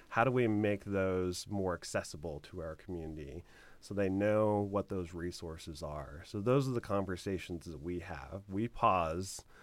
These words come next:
we take a big moment to reflect on what's going on in our community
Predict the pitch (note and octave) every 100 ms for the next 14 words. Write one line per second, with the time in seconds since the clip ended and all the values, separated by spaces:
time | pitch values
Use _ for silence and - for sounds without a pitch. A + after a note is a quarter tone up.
0 | - - - G2+ G2 A2+ G2+ - G#2 F#2+
1 | E2 G#2+ B2 A2 G2+ G#2+ F2+ G2 - -
2 | - - - - - A2 G2+ F#2+ F2+ F2+
3 | - G2+ F#2+ - G2 F#2+ F#2 - F#2+ F2
4 | E2+ G2 D3+ C3+ F#2+ F2+ - G2 F#2 F2
5 | F2 F2